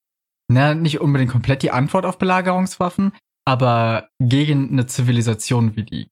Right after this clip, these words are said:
Kelten können sie sich da durchaus schwer tun, weil die Maya ja die einzige von den Meso-Zivilisationen sind, die kein Redemption bekommen.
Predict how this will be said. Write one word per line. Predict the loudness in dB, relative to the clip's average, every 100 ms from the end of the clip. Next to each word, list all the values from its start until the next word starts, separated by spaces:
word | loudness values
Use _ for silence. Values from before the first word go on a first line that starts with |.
| -4
Kelten | 0 0 -2 -2 -2 _ _ -6
können | 0 0
sie | 0
sich | -2 0
da | -2
durchaus | -2 -4 -4 -8
schwer | -6 -4 -4
tun, | -6 -8 -8 _ _ _
weil | 0 2 0 -4 _ _ _ _ _ _ _ -2
die | 2 2
Maya | 2 2 2
ja | 2 0
die | -2
einzige | -2 -2 0 -2 -2
von | 0
den | 0
Meso-Zivilisationen | 2 0 0 -2 -2 0 0 0 -4 -2 0 0 0
sind, | 0 -2 -4 -8
die | -8 -4
kein | 0 0
Redemption | 0 0 -2 -2
bekommen. | -4 -4 0 0 0